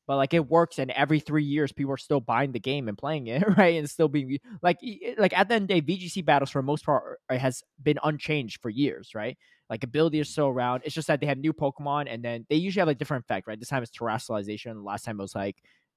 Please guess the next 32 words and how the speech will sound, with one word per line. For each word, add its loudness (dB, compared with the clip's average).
Gigantamax, -6
whoever, -8
right? -8
And -16
then -12
there's, -16
like, -20
Megas, -8
whatever. -12
So -12
depending -6
on -8
what -4
s-, -14
like, -8
spec-, -12
spec-, -14
specific -10
specialty -6
there, -10
like, -14
is -10
in -16
the -10
V -14
G -18
C -12
thing, -16
but -12
that's -8
about -10
it. -12